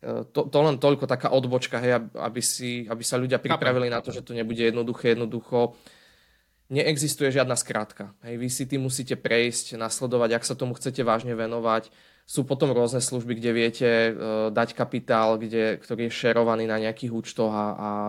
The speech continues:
Speaker 1: kopírujete rôznych obchodníkov, ale, ehm, tiež je tam, je tam veľa nejakých takých šedých zón,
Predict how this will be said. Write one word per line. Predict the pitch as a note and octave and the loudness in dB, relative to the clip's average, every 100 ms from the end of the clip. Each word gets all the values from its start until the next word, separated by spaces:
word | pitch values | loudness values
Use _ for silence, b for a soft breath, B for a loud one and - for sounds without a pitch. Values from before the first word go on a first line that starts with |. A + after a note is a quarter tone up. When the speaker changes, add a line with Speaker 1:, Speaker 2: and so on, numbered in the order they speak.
| G#2 F#2+ | -6 -6
Speaker 1:
kopírujete | - A#2 C3 A#2+ A2+ B2 | -6 0 2 4 2 0
rôznych | A2+ A2+ B2+ | -4 -4 -4
obchodníkov, | A2 - A#2+ A2+ - B2+ A2+ | -4 -4 -6 -6 0 4 6
ale, | G#2 G#2+ G#2+ B B B B B B | 6 4 2 B B B B B B
ehm, | - G#2+ G#2+ G2 D#2+ - - _ | -4 -2 -2 -4 -10 -14 -20 _
tiež | C3+ B2 | -2 0
je | B2 | 2
tam, | B2 | 0
je | A#2 | 0
tam | A#2+ B2 | -2 0
veľa | A#2 A#2 A#2 | 0 0 0
nejakých | A2+ A2 A2 | -2 -6 -8
takých | - A2+ A#2 - | -10 -8 -6 0
šedých | B2 A#2+ A#2+ | 0 0 -2
zón, | A#2+ A2+ A2+ | 0 2 0